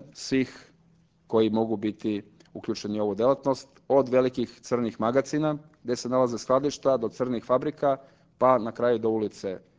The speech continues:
gde se ta roba prodaje, koja je, naravno, krajnja i najnebitnija tačka u svemu ovome, jer želimo da najpre napadnemo one koji su veliki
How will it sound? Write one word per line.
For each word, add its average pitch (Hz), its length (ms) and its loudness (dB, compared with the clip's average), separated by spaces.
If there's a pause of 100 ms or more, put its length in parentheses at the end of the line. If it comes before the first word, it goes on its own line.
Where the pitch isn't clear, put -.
(120)
gde 98 140 -6
se 98 140 -10
ta 104 140 -2
roba 101 240 -2
prodaje, 113 420 0
koja 107 180 0
je, 104 60 0
naravno, 107 440 0 (440)
krajnja 120 500 0 (380)
i 110 140 -6
najnebitnija 117 640 0
tačka 101 480 -2 (100)
u 101 100 -12
svemu 110 300 -4
ovome, 113 340 0
jer 107 240 -2
želimo 107 460 -2 (100)
da 104 220 -4
najpre 104 460 -6 (380)
napadnemo 101 600 -4 (300)
one 104 220 -4
koji 104 180 -4
su 101 280 -4 (180)
veliki 104 500 -2